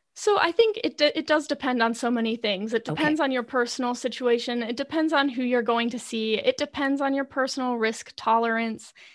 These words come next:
Speaker 1: It depends on how safely you think you can travel. I
Speaker 2: Right.
Speaker 1: have traveled by car some during the pandemic, and I,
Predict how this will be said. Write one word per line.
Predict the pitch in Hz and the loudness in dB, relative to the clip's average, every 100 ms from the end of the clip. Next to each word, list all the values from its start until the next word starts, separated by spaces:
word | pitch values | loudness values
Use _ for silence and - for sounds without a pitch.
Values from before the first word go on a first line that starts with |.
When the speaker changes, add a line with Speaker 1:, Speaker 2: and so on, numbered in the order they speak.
| _ | _
Speaker 1:
It | 262 262 | -4 -2
depends | 277 277 254 240 240 233 - | -4 -4 -4 -2 -2 -4 -2
on | 220 220 220 220 220 226 _ _ _ - | 2 2 2 -2 -4 -8 _ _ _ -16
how | - 226 247 | -8 2 4
safely | 254 - 220 220 226 226 | 4 2 2 2 0 2
you | 214 | 0
think | 220 220 214 | -4 -6 -4
you | 214 | -6
can | 220 208 | -6 -6
travel. | 208 - - 220 247 - - - | -2 0 0 -2 -4 -8 -18 -2
I | 262 | 0
Speaker 2:
Right. | 269 | 4
Speaker 1:
have | 247 240 233 | 6 4 4
traveled | - 226 233 233 | 2 2 2 0
by | 220 226 | 2 0
car | - 214 208 214 | 2 2 2 0
some | - 214 202 208 | -4 -4 -4 -4
during | 202 196 214 214 - | -4 -4 -4 -6 -8
the | 220 226 208 - | -12 -6 -6 -4
pandemic, | 214 202 196 208 226 | -6 -2 -2 -2 -4
and | 214 | -4
I, | 202 | -4